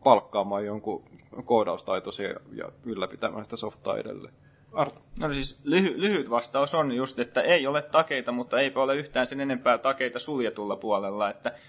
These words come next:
Speaker 3: sitä joutuu arvioimaan sen, esimerkiksi sitä ohjelmaa kehittävän firman koon mukaan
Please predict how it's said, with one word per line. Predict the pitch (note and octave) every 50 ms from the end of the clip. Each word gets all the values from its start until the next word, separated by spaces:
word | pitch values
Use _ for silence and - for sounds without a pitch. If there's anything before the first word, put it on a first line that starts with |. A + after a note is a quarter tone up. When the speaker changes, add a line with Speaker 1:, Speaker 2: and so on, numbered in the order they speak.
| - - _ _
Speaker 3:
sitä | - - - - B2
joutuu | A#2+ A#2 B2 B2+ B2+ C#3+ C#3+ C#3+
arvioimaan | C#3 C3 B2 A2+ A2+ A2 A2 A2 A2 A2 A2
sen, | - B2 B2 A#2 - - - - _ _ _ _ _ _ - _ - _ -
esimerkiksi | B2+ A#2+ A2+ A2+ A#2 A#2+ C3 - -
sitä | D3+ D3 C#3 C#3 C#3 - - _ _ _ _ _ _ _ _ - - - _
ohjelmaa | - D3+ D3 C#3+ C3+ C3 C3 C3 B2+ B2+
kehittävän | - C#3+ C#3+ C#3 C3+ C3+ C3 B2+ B2 B2+
firman | C3+ D3+ D3+ C3 A#2+ A#2+ A#2 B2
koon | C#3 C#3 B2+ A#2+
mukaan | A#2+ B2 A#2+ - B2 A#2+ A#2+ A#2+